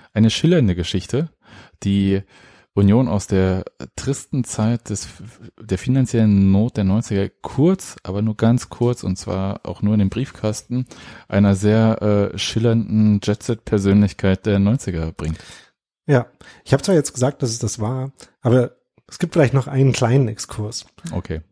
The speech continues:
Speaker 2: Ähm, der hat, glaub ich, jetzt wirklich nichts mit Union zu tun, außer dass in dieser Guardian-Meldung, ähm, ich, wie gesagt, es war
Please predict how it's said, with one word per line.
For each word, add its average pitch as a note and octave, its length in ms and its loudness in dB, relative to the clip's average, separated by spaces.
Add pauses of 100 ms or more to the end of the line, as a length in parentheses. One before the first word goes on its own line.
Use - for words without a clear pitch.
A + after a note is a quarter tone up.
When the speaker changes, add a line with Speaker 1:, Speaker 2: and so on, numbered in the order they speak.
Speaker 2:
Ähm, A#2 380 0 (1300)
der D#3 360 2 (540)
hat, - 240 -4 (440)
glaub C#3+ 140 2
ich, A#2+ 80 -2
jetzt A2+ 160 0
wirklich B2 300 -4
nichts D#3 200 -2
mit D3 120 -10
Union B2+ 240 4
zu - 100 -8
tun, B2+ 240 -2
außer D3 300 -2
dass B2+ 180 -4
in C#3 200 -2
dieser B2 160 4
Guardian-Meldung, A#2 800 -2 (380)
ähm, A#2 380 0 (460)
ich, - 320 -6 (1500)
wie B2 120 -4
gesagt, B2+ 280 2
es G#2+ 120 -12
war A2 280 -6